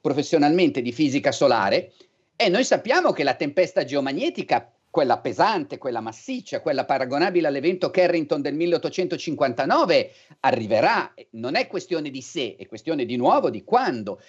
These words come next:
E quando arriverà sarà una batosta pazzesca. Quando è successo nel milleottocentocinquantanove, come giustamente faceva notare Mercalli, la tecnologia e la civiltà umana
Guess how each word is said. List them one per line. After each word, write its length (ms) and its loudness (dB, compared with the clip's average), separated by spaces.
E 160 -4
quando 280 2
arriverà 600 0
sarà 420 -2
una 280 -4
batosta 920 -6
pazzesca. 920 -6
Quando 300 0
è 20 -4
successo 520 -6
nel 160 -2
milleottocentocinquantanove, 1200 0
come 240 0
giustamente 640 0
faceva 360 2
notare 360 2
Mercalli, 680 0
la 160 2
tecnologia 800 0
e 80 2
la 100 0
civiltà 460 -4
umana 520 0